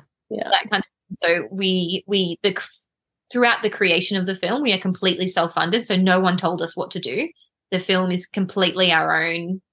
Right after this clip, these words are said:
Speaker 2: um, direction. And it was really a direction that the women took us on, you know, their stories, and Eleanor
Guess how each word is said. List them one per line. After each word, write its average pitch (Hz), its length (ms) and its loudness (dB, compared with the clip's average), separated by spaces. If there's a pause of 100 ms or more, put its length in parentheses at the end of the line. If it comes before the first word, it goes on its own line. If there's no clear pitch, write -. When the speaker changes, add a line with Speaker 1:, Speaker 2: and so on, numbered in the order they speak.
(120)
Speaker 2:
um, 170 220 0
direction. 170 720 -2
And 185 160 0
it - 80 -2
was 208 180 0
really 254 560 0 (720)
a 214 60 2
direction 202 500 2
that 170 220 2 (100)
the 185 160 -2
women 190 500 0 (120)
took 202 160 -2
us 196 160 0
on, 175 320 -4 (480)
you 190 80 -2
know, 175 240 2
their 185 140 4
stories, 185 680 0
and 180 260 0
Eleanor 175 520 2